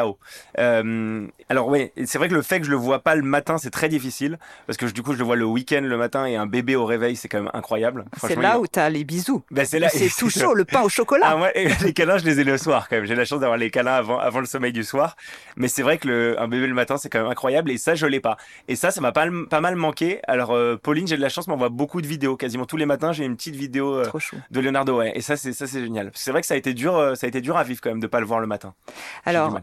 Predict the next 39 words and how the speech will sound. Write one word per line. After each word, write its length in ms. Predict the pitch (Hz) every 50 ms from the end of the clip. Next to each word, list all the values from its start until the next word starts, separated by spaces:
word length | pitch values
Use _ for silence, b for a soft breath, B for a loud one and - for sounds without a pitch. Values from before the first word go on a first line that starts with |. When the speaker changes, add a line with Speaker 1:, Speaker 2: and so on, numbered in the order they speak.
| - -
Speaker 2:
là, 200 | 170 175 190 190
t'as 120 | - 175 156
un 80 | 151
rythme 300 | 143 156 160 - 170 160
de 100 | 147 151
vie, 260 | 151 143 147 151 151
euh, 100 | 147 135
soutenu. 440 | 131 - - 185 - 202 214 233 254
J'imagine 440 | 233 - 156 156 151 - 180 190 190
que 460 | - - 160 147 143 135 - 52 50 - - - -
faut 280 | - - - 143 123 - -
quand 120 | - 147
même 140 | 139 156 165 160
faire 200 | - - 117 131
attention 340 | - - - 156 - - 151
à 80 | 139 127
toi, 260 | - - 190 226 240
donc 140 | 214 147 139
tu 80 | -
dois 100 | - 135
faire 160 | 131 - 123 127
du 100 | 123 -
sport, 380 | - - - 175 180 185 185
sûrement 280 | - - 143 135 127 127
bien 160 | - 139 147
manger, 280 | 147 139 139 147 165 226
je 80 | 240 -
te 100 | - -
le 40 |
souhaite. 320 | 147 - 180 180 233 - - - - -
<laughs> 160 | - - - -
Quand 800 | 208 - - - 180 - 370 - - - - 359 277 - - 453 440
il 40 | 403
y 40 |
a 80 | 381 349
un 120 | 330 320
enfant 280 | 302 294 247 - 240 233
qui 120 | 220 -
arrive, 480 | 220 196 196 233 285 330 311 214 180 -